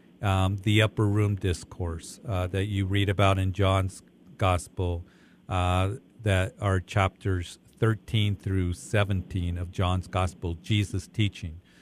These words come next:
So the Olivet Discourse is recorded in the Synoptic Gospels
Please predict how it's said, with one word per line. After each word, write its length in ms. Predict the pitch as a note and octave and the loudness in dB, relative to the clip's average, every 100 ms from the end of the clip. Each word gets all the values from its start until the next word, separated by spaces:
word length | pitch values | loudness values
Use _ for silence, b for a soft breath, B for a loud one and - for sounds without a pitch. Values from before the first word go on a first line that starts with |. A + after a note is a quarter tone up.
| b b - | b b -14
So 220 | - A2+ | -2 2
the 80 | A2 | 4
Olivet 560 | A2 D#3 C3 A2 G#2 | 6 4 2 0 0
Discourse 880 | C3+ D#3 - - G#2+ G2+ F#2+ G2 - - | 2 2 0 -6 -2 0 0 -2 -6 -4
is 240 | G#2+ F#2+ | -2 -2
recorded 600 | G#2 F#2+ A#2+ A2 A2 A2+ | -4 -2 2 2 2 0
in 160 | A#2+ G#2 | 0 0
the 100 | F#2+ | 0
Synoptic 760 | - G2+ G2 G2+ B2 - G2 - | -2 -2 0 2 0 -2 -4 -2
Gospels 760 | E2 E2 - - E2+ F2 - | -2 -4 -6 -8 -8 -8 -14